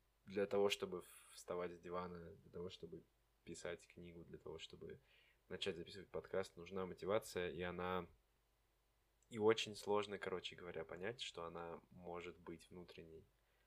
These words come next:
Это кажется очевидным, я хочу, поэтому я сделаю. Кажется, что это очень простая схема, по которой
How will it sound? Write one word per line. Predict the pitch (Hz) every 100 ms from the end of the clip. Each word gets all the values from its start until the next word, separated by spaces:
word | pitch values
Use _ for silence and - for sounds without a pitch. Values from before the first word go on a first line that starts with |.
| _ _ _ _ _ -
Это | 95 98
кажется | 98 92 92 87
очевидным, | 82 - 92 110 98 82
я | - 95
хочу, | 90 92 -
поэтому | 98 87 85 87
я | 85
сделаю. | 85 87 82 78 82 - _
Кажется, | - 90 85 -
что | - -
это | 87 -
очень | 90 - 90
простая | - 90 90 90
схема, | - 98 98
по | -
которой | 92 92 90 85 82